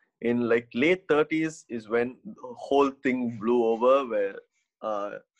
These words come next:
a lot of people in Congress wanted, uh, the South to learn Hindi. And this was forefronted by this man called Rajaji. He was, I think, the last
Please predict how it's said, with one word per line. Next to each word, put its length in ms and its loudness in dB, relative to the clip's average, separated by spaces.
a 40 -8
lot 200 2
of 120 -6
people 360 -8
in 320 -16
Congress 640 -4
wanted, 460 -6
uh, 280 -6
the 120 -8
South 320 -2
to 80 -14
learn 300 -6
Hindi. 380 -14
And 420 -6
this 180 -8
was 300 -6
forefronted 480 -2
by 160 -2
this 340 -20
man 340 -4
called 340 0
Rajaji. 540 -4
He 140 -8
was, 180 -8
I 60 -4
think, 240 -18
the 220 0
last 400 0